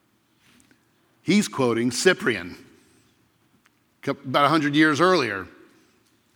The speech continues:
who made that analogy about the church and her power.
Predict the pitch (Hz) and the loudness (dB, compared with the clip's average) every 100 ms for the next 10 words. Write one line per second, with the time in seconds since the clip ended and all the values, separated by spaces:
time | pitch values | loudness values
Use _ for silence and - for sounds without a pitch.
0 | _ - 135 143 147 135 127 127 131 123 | _ 0 0 2 2 2 0 0 -2 -2
1 | 120 101 98 90 - - _ _ 135 123 | -4 -6 -10 -12 -16 -20 _ _ -4 -2
2 | 113 120 - 131 107 - - - - 120 | -2 -6 -6 -4 -6 -8 -8 -10 -10 -10
3 | 110 - 123 113 104 98 - | -8 -8 -6 -4 -4 -8 -14